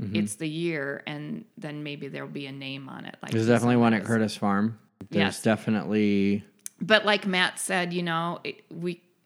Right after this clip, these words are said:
Speaker 2: you know, we probably need to get it replaced. So
Speaker 1: Yeah.
Speaker 2: this is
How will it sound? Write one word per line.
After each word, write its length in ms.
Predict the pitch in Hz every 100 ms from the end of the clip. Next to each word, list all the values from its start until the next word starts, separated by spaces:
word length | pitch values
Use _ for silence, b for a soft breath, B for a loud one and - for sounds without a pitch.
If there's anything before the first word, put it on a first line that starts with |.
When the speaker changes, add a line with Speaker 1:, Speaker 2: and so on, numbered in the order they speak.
| -
Speaker 2:
you 160 | 170 175
know, 120 | 170
we 100 | 190
probably 380 | 220 240 190 185
need 160 | 190
to 40 | 180
get 160 | 180
it 80 | 170
replaced. 600 | 143 160 202 190 - -
So 400 | - - 180 175 196
Speaker 1:
Yeah. 140 | 196
Speaker 2:
this 180 | 196 196
is 320 | 190 175 -